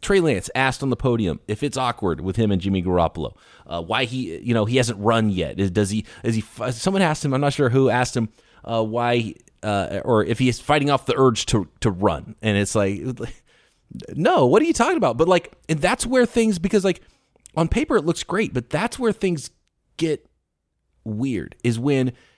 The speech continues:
the scrutiny is just constant and it's just waves of questions every single day. And it's not the New York market, but it's a big market team, and he's gonna continually be asked about this. And then someone has a bad day, and then it's like, okay,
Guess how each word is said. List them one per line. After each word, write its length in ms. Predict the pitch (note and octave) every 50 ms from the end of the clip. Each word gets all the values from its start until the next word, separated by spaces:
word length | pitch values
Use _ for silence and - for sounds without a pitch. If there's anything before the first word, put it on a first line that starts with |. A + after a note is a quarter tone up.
| _ _ _
the 140 | - G#2+ A2
scrutiny 640 | - - - - - B2+ F3 F#3 - C3+ B2 G#2+ F2+ D2+
is 160 | - A2 G2 G#2
just 220 | A2+ A#2+ - -
constant 500 | - - C3+ D3+ G#3 - - - - - - _ _ _ _ _ -
and 120 | - B2
it's 100 | B2+ A#2+
just 220 | - C3+ C3+ - A2+
waves 460 | G2+ A#2+ C#3 D#3 E3 D3+ C3 G#2 G2
of 260 | - A2 G#2+ F2+ -
questions 500 | - - F#3 E3 D3+ - - G2+ E2+ - _
every 240 | - D#3+ D#3+ D#3 C#3+
single 300 | C3 - D3 C#3 C3 B2+
day. 360 | A2+ C3+ C3+ B2+ F#2+ D#2 -
And 100 | - G#2+
it's 120 | G#2+ - -
not 160 | F3 D3 -
the 60 | A#2+
New 120 | A2+ A#2+
York 260 | B2 B2 A#2+ A#2 - -
market, 360 | G2 F#2 G2 - C#3+ C#3+ - _ _ _ _ _ _ -
but 120 | A3+ B3+
it's 80 | A#3+ -
a 60 | A#3
big 180 | F3 D#3+ C3+
market 280 | C3 A#2+ A2 G#2 - G#2+
team, 280 | - B2+ B2 C3 D#3+ -
and 180 | - C#3+ C#3 C#3+
he's 120 | D3+ D3
gonna 160 | C3+ E3+ D#3
continually 420 | D3 - D3 C3 - F#3 F#3 F3+ F3
be 160 | D#3 F3 D#3+
asked 300 | C3+ E3 F#3 F3+ - -
about 240 | D3+ C3 A2+ G2+ -
this. 200 | G#2 E2 - -
And 140 | A#2+ B2+
then 140 | C#3 C#3 C3+ - - -
someone 220 | - - F#3 E3+ D#3+
has 120 | D3+ C#3
a 60 | D3
bad 260 | C3 D3 D#3 D3+ D3 C3+
day, 380 | D#3 D#3+ E3 D3+ G#2+ D2 - -
and 240 | - A#2+ B2 B2 B2+
then 200 | C3 C3 B2+ B2
it's 140 | A2+ - -
like, 200 | B2 A#2 A2+ -
okay, 420 | D3 C#3+ - - D3+ C3+ C3+ C3+